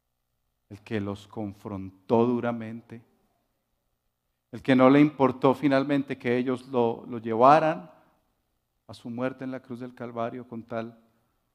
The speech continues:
de cumplir la voluntad del Padre. Yo quiero invitarte a ti a reflexionar en esto.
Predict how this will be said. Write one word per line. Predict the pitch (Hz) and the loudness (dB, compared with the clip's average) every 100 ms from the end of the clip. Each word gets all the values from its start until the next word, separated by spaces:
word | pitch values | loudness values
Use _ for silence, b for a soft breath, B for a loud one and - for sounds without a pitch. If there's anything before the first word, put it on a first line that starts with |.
| _ _ _ | _ _ _
de | 110 | -14
cumplir | 110 101 107 | -14 -10 -6
la | 110 | -4
voluntad | 110 104 101 104 | -4 -8 -12 -14
del | 104 | -16
Padre. | 104 101 104 92 95 _ _ _ _ _ _ _ _ _ _ _ _ _ _ _ _ _ _ _ _ _ _ _ _ _ _ _ _ _ _ | -16 -16 -16 -20 _ _ _ _ _ _ _ _ _ _ _ _ _ _ _ _ _ _ _ _ _ _ _ _ _ _ _ _ _ _ _
Yo | - | -20
quiero | - 185 | -12 -8
invitarte | 180 143 - 113 117 | -8 -8 -2 -2 -2
a | 117 | -12
ti | - 117 | -10 -8
a | 113 | -8
reflexionar | 117 113 113 - 110 104 | -10 -12 -12 -10 -6 -4
en | 101 85 | -6 -12
esto. | 85 _ _ | -20 _ _